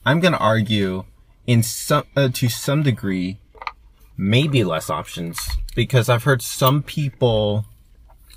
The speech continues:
argue that Caesar is just a good way for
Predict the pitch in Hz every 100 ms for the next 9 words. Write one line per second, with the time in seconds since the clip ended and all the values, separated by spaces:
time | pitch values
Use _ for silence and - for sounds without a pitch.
0 | - - - 110 123 127 165 175 208 -
1 | - - - - - - - - - -
2 | 104 110 104 101 101 - - - - -
3 | - - - - - - - - - -
4 | - - 156 - 143 131 - 123 120 -
5 | - 113 113 123 123 113 104 107 107 104
6 | 95